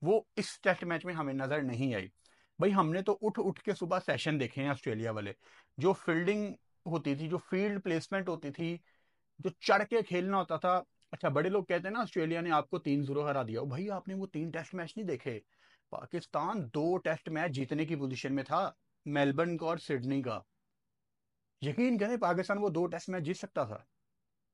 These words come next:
लेकिन चलो, अब हारे हुए हैं। लेकिन वो बहुत बेहतर क्रिकेट खेली थी पाकिस्तान ने ऑस्ट्रेलिया टूर पे। अभी अ-, again, शान का भी as a batter भी कसूर है।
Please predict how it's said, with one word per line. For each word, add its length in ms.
लेकिन 220
चलो, 200
अब 100
हारे 300
हुए 140
हैं। 80
लेकिन 420
वो 280
बहुत 420
बेहतर 380
क्रिकेट 300
खेली 240
थी 120
पाकिस्तान 480
ने 280
ऑस्ट्रेलिया 400
टूर 240
पे। 180
अभी 240
अ-, 200
again, 400
शान 320
का 120
भी 140
as 100
a 80
batter 300
भी 120
कसूर 360
है। 60